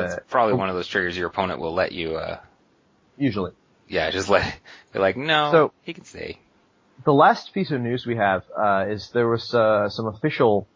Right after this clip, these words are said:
Speaker 2: guidance given about how to post standings at events like P T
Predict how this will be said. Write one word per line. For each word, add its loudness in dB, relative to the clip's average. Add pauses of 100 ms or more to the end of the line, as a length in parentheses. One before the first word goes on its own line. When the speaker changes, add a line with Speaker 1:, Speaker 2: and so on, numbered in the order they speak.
(180)
Speaker 2:
guidance 0
given -10 (340)
about 0 (140)
how 0
to -6
post -6
standings -2 (520)
at 2
events -6
like -6
P -12
T -16